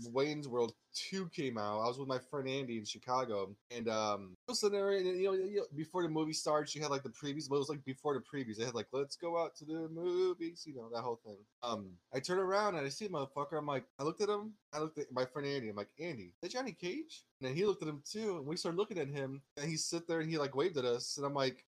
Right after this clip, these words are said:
"Are you Johnny Cage?" He was like, <sighs> "Yeah." I'm like, "Dude, you're fucking awesome. You're one of our favorites, whatever." He goes like, "Yeah, th-, I, thanks, man." I'm like, "No, man, you're fucking awesome. Like,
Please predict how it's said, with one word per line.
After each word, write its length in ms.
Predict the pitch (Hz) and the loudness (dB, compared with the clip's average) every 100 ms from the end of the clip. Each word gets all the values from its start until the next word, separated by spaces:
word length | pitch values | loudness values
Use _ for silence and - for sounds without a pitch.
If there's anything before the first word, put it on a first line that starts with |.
| _ | _
"Are 40 | 302 | -6
you 100 | 403 - - 392 440 427 - | -6 -6 -4 -2 -2 -4 2
Johnny 180 | 349 403 | 4 4
Cage?" 420 | 415 440 440 - - | 4 4 2 -8 -8
He 80 | 190 | -4
was 120 | 170 | 2
like, 280 | 170 160 - - - - | 4 4 0 -6 -4 -6
<sighs> 320 | - - _ | -8 -14 _
"Yeah." 280 | 135 135 139 | 2 4 4
I'm 80 | 151 | 4
like, 160 | 147 | 2
"Dude, 320 | 277 311 285 - _ 262 | 8 8 8 4 _ -2
you're 100 | 247 | 4
fucking 260 | 262 247 | 4 4
awesome. 420 | 247 277 269 190 180 | 4 4 4 0 4
You're 280 | 220 208 185 | 4 4 4
one 160 | 202 | 2
of 60 | 196 | 4
our 120 | 180 | 2
favorites, 340 | 226 240 190 151 | 0 0 -2 2
whatever." 440 | 143 135 120 110 - - - - | 2 4 2 -2 -8 -18 -16 -6
He 80 | 135 | 0
goes 220 | 147 135 | 2 4
like, 200 | 135 131 | 2 2
"Yeah, 280 | 139 175 170 165 | 0 2 2 2
th-, 140 | 185 160 | 0 2
I, 60 | 160 | 2
thanks, 280 | 185 196 - | 2 0 0
man." 180 | 165 170 | -2 0
I'm 80 | 160 | -4
like, 160 | 160 | -2
"No, 160 | 226 214 | 0 2
man, 220 | 196 202 202 _ 185 | 2 0 -4 _ -12
you're 120 | 202 | -2
fucking 220 | 226 214 | 2 2
awesome. 440 | 214 214 196 165 | 2 0 -2 -4
Like, 100 | 160 | -6